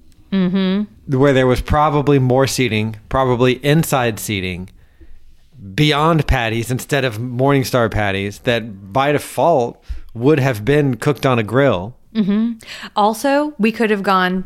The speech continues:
Speaker 1: to that diner, Mel's Diner, where
Speaker 2: Yeah,
Speaker 1: we got
Speaker 2: that's at Universal.
Speaker 1: Oh, well, that was
Speaker 2: Yeah.
Speaker 1: at another park.
Speaker 2: Yeah, that's the chicken avocado sandwich that we got the last time.
Speaker 1: They have a Beyond Burger,
Speaker 2: Mm-hmm.
Speaker 1: too. And then Richter's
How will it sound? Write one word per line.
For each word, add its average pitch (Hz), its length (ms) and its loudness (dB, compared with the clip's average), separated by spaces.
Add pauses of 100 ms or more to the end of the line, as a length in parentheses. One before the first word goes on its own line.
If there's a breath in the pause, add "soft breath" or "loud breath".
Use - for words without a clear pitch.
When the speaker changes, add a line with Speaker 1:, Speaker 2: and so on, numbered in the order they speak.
Speaker 1:
to 196 120 -4
that 160 260 -4
diner, 190 640 -2 (260)
Mel's 175 260 -2
Diner, 180 520 -2 (440)
where 123 140 2
Speaker 2:
Yeah, 120 140 4
Speaker 1:
we 185 60 0
got 175 180 4
Speaker 2:
that's 170 100 0
at 151 60 2
Universal. 110 520 -2 (200 loud breath)
Speaker 1:
Oh, 247 200 2
well, 196 140 2
that 202 120 0
was 214 120 0
Speaker 2:
Yeah. 208 80 0
Speaker 1:
at 180 60 0
another 165 300 -2
park. 156 500 -8
Speaker 2:
Yeah, 104 200 -6
that's 113 200 -4
the 113 100 -8
chicken 107 260 -6
avocado 92 560 -6
sandwich - 640 -10 (400)
that 95 100 -10
we 92 120 -10
got 87 420 -12
the - 80 -12
last 95 260 -10
time. - 260 -16 (200)
Speaker 1:
They 233 260 0
have 277 160 -2
a 233 80 -2
Beyond 185 300 -2
Burger, 147 320 -6
Speaker 2:
Mm-hmm. 135 140 0
Speaker 1:
too. 143 200 -6 (120)
And 208 180 2
then 208 320 2 (180)
Richter's 233 1080 -2